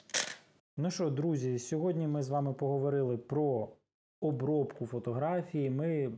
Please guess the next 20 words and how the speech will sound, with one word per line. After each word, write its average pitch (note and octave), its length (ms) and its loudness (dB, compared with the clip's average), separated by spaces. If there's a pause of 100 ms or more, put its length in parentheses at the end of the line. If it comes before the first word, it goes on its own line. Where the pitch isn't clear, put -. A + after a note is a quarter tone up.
(260)
намагались C3+ 640 0
як C3+ 220 0
могли B2+ 400 0
сьогодні, A2+ 480 -2
без D3 340 0
Софії, C3+ 500 0
на A2+ 140 -2
жаль, A2 340 -2 (360)
розповісти C3 680 -2
вам, A#2+ 220 0
що C#3+ 220 0
ми F#3 200 2
робимо, C#3+ 420 0
що D3 160 -4
нам C3 180 0
подобається, C3+ 840 0 (560)
е, B2 300 2
дати C#3 420 0
якісь C3 640 -2
поради. D3 720 0